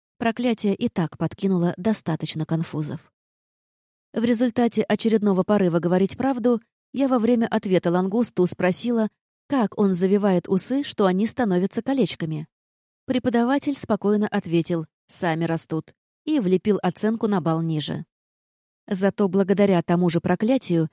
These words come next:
я избавилась от блондинистой пакости, до сих пор обитающей в сырой комнате.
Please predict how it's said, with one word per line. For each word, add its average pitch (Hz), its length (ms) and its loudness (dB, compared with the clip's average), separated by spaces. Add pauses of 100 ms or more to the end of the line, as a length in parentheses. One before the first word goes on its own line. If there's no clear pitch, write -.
(260)
я 254 260 0
избавилась 233 560 0
от 180 160 -2
блондинистой 190 640 2
пакости, 160 600 -2 (300)
до 185 80 0
сих 180 240 -4
пор 196 180 2
обитающей 185 680 0
в - 80 -4
сырой 175 280 2
комнате. 156 580 -4